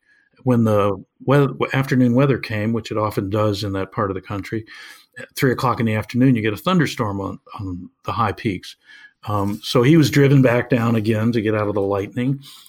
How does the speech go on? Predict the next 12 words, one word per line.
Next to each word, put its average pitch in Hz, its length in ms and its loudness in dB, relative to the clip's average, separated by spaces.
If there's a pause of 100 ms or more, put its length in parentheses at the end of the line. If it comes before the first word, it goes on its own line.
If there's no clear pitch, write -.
made 127 200 0
him 120 100 2
even 107 220 0
later. 104 520 0 (460)
And 131 160 4
then 139 80 6
he 147 80 6
was 175 180 4
rushed. 123 480 2 (340)
He 147 120 0
was 151 220 4
exhausted, 135 720 0